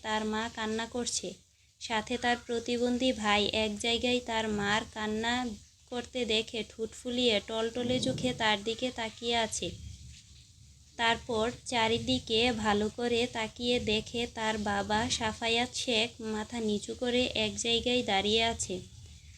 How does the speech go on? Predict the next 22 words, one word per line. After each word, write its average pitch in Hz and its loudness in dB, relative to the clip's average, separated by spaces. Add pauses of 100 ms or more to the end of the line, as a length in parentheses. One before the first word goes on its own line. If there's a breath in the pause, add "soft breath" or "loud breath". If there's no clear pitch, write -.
(220 loud breath)
সাথে 240 2
উঠানে 226 -2
পাতানো 240 -2
চেয়ারে 240 2
কয়টা 226 0
ভদ্রলোক 220 2
বসে 214 2
আছে। 190 -2 (640)
তটিনী 262 4
এখনও 240 0
বুঝতে 233 -2
পারছে 240 -2
না 247 0
কি 247 -2
হয়েছে। 214 0 (480)
তারপর 220 0 (300)
তার 226 0
মা 220 2
আশুরা 220 0
বেগম 233 0
তাকে 226 -6
দেখে 220 -2